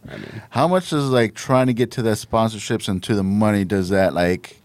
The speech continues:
Speaker 2: keep driving you or, or, or fuck with you or, and all that stuff? You know, like
Speaker 1: Uh, it, I'll tell you, there's a lot of cheating in Paralympic sports.
Speaker 2: Cheat, like drugs?
Speaker 1: Um, not drugs, but there are people
Speaker 2: Faking
Speaker 1: ha-,
Speaker 2: it?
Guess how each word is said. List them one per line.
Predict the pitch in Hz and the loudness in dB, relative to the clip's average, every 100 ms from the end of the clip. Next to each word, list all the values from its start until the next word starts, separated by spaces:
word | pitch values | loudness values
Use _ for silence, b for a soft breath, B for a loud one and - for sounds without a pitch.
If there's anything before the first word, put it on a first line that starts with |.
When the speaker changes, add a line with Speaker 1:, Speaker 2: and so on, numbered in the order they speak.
| - - | -20 -4
Speaker 2:
keep | 120 98 | 0 0
driving | 104 107 110 113 113 | 0 0 2 0 0
you | 113 113 107 | 0 0 0
or, | 98 92 | -2 -2
or, | 78 90 87 87 | -4 -4 -4 -6
or | |
fuck | - 117 107 | -2 -2 -2
with | 110 | -4
you | 107 104 104 101 | -4 -2 0 0
or, | 92 | -2
and | 76 | -2
all | 80 85 98 95 | -4 0 2 2
that | 67 | 0
stuff? | - 90 82 | 0 0 0
You | 90 | -2
know, | 85 | 0
like | 82 78 b b b b b b b b b b | 0 -2 b b b b b b b b b b
Speaker 1:
Uh, | - 139 151 147 143 143 139 139 - B B B - | -2 0 2 2 4 4 2 0 -2 B B B -12
it, | 139 156 180 180 - - | -4 -2 0 -2 -4 0
I'll | 185 | 0
tell | - 196 | 2 0
you, | 202 | 0
there's | 143 160 165 | 0 0 0
a | |
lot | 180 170 | 0 0
of | 147 | -2
cheating | - 143 135 113 | -2 -2 0 -2
in | 107 | -4
Paralympic | 101 113 110 107 104 104 | -2 -2 -2 -4 -6 -10
sports. | - 104 73 - - | -8 -8 -6 -8 -12
Speaker 2:
Cheat, | - 110 131 87 | -6 -2 -2 0
like | 98 92 | 0 0
drugs? | 92 104 143 190 - - | 2 4 4 2 -8 -4
Speaker 1:
Um, | 135 139 139 135 135 - | 0 2 2 0 -2 -8
not | 147 175 196 151 | -4 0 0 0
drugs, | 156 156 180 165 | 0 0 0 -2
but | 143 143 | -2 0
there | 147 | 0
are | 147 | 0
people | - 165 165 151 113 - | -2 -2 -2 -2 -2 -2
Speaker 2:
Faking | 127 127 160 | 0 2 2
Speaker 1:
ha-, | |
Speaker 2:
it? | 180 | 0